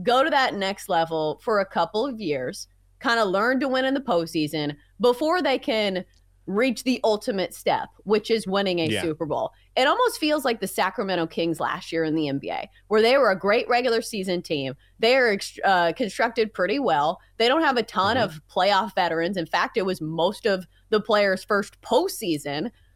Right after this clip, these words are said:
Speaker 1: but they were a good team with a lot of good pieces. It just felt like they were not to that stage yet where they can comfortably win in the postseason, and you can have faith in them. That's how I feel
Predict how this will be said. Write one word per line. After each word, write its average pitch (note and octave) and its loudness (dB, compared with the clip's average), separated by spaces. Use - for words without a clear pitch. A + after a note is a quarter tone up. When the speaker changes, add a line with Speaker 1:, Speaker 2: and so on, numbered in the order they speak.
Speaker 1:
but D4 0
they F4 4
were A4 4
a D#4+ 2
good B3 2
team E3+ -2
with G#3 -2
a A3+ 0
lot F3 2
of G#3 -8
good G#3+ -2
pieces. D#4+ -4
It B3+ 4
just D#4+ -4
felt C4 4
like G3+ 0
they G3+ 2
were G3 0
not F3 0
to G3 -4
that D#3+ 0
stage D4 0
yet D#3+ 0
where G#3 4
they G#3 2
can G#3 -2
comfortably A#3+ 0
win F#3+ 0
in D#3 -2
the D#3 0
postseason, E3 -2
and A#3 2
you A#3+ 0
can B3+ 0
have G#3 0
faith D#3+ 0
in D3 -2
them. - -6
That's F#3+ -2
how A3+ 2
I A3+ 2
feel E3 0